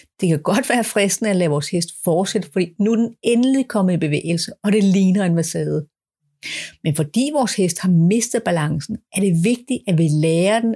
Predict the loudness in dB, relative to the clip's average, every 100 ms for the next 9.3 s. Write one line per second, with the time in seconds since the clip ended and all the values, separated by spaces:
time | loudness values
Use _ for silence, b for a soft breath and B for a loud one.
0 | -4 -6 0 0 0 -2 -4 -2 -2 0
1 | -2 -4 -2 0 0 0 -2 0 0 0
2 | -2 0 -2 -6 _ _ _ _ _ _
3 | _ _ _ B B B B B _ -2
4 | 0 2 0 0 0 0 -2 -2 -2 0
5 | 2 2 0 -2 -4 -4 -4 -4 -6 _
6 | _ -8 -4 -2 -2 -2 -2 -4 -6 -4
7 | -6 -2 2 4 4 2 2 2 0 -4
8 | -8 -8 -8 -12 _ _ _ _ B B
9 | B B -8